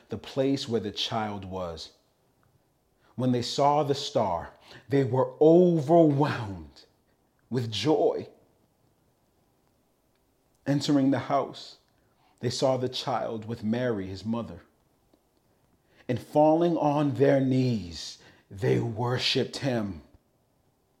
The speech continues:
They opened their treasures and presented him with gifts, gold,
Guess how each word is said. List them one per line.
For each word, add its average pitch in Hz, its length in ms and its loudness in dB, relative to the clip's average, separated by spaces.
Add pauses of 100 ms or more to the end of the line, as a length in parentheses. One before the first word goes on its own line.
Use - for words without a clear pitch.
(880)
They 139 240 4
opened 160 520 6
their 147 120 8
treasures 131 1040 -2 (520)
and 139 140 -2
presented 147 500 0
him 139 260 0
with 110 280 -4
gifts, 127 680 -2 (880)
gold, 123 760 2